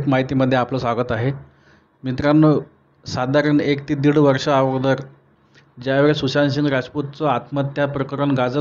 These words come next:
होतं, तसेच दिशा सालियांचं आत्महत्या प्रकरण गाजत होतं, त्यावेळेस महाराष्ट्र राज्याचे मुख्यमंत्री उद्धव ठाकरे यांच्या मुलाचं नाव, म्हणजेच आदित्य ठाकरे यांचं नाव आलं होतं. आणि त्याच्यानंतर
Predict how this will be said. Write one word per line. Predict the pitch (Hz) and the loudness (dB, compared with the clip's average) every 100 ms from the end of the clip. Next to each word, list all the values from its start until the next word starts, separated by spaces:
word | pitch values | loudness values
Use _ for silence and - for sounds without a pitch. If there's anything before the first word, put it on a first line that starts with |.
| 139 | -4
होतं, | 123 - 120 110 | -6 -4 -6 -6
तसेच | 131 156 156 156 135 | -6 -4 -4 -6 -6
दिशा | 127 147 | -2 -2
सालियांचं | 143 135 139 147 139 156 | 0 0 0 0 0 0
आत्महत्या | 135 - 147 135 135 143 | 0 -2 -2 0 -2 -6
प्रकरण | 139 135 139 143 | -6 -6 -2 -2
गाजत | 143 127 139 | 0 -2 -2
होतं, | 139 139 139 139 | -2 0 -2 0
त्यावेळेस | 135 139 143 135 135 - _ _ _ _ _ - | 0 2 2 2 -2 -10 _ _ _ _ _ -12
महाराष्ट्र | 123 131 135 139 160 | -4 -2 -2 -2 -2
राज्याचे | 135 127 135 139 143 | -2 -2 0 -2 0
मुख्यमंत्री | 135 - 151 143 143 139 139 139 - _ _ _ _ _ _ _ - | -2 -2 -4 0 0 0 0 -2 -8 _ _ _ _ _ _ _ -12
उद्धव | 127 135 156 | -6 2 2
ठाकरे | 151 139 151 147 | 2 -2 0 2
यांच्या | 139 139 151 | 2 2 2
मुलाचं | 139 139 139 147 135 | 4 4 4 2 4
नाव, | 135 131 _ - | 4 2 _ -6
म्हणजेच | 139 147 165 156 | -2 0 -2 -4
आदित्य | 127 151 156 170 | -2 0 0 -2
ठाकरे | 151 156 | -2 0
यांचं | 156 151 151 | 2 2 2
नाव | 143 139 | 4 4
आलं | 135 123 | 4 2
होतं. | 117 110 110 - _ | -2 -4 -10 -10 _
आणि | 120 135 160 | -8 -2 0
त्याच्यानंतर | 156 151 147 151 147 165 | 0 0 0 0 0 0